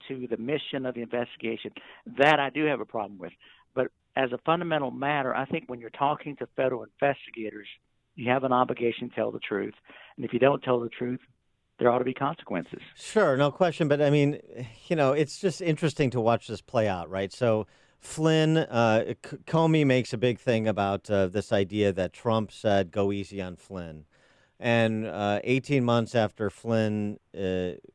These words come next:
Speaker 2: is, you know, has his short stint as the national security advisor,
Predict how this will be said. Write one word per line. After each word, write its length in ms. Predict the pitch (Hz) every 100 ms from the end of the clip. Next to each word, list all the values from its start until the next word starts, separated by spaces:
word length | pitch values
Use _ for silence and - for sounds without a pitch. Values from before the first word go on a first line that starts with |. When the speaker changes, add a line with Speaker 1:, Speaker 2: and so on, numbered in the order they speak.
| - -
Speaker 2:
is, 420 | 98 95 80 - -
you 100 | 95
know, 60 |
has 220 | 92 101 -
his 120 | 98
short 320 | - 113 98
stint 480 | - - 110 98 -
as 300 | 92 92 87
the 80 | 101
national 420 | 98 95 - 92
security 480 | - 101 104 98 92
advisor, 640 | 78 87 82 78 80